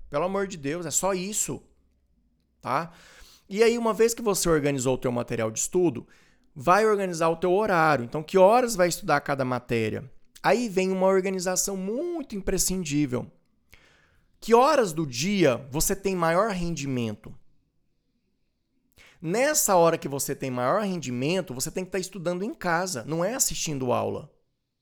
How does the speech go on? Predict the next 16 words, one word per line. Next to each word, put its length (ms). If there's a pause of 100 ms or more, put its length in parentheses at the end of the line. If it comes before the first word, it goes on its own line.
(720)
Porque 180
assistir 500
aula 300
é 20
uma 80
atividade 480
passiva. 800 (840)
Você 140
não 100
precisa 320
de 120
muito, 680
muita, 480
muito, 400
entre 280
aspas, 500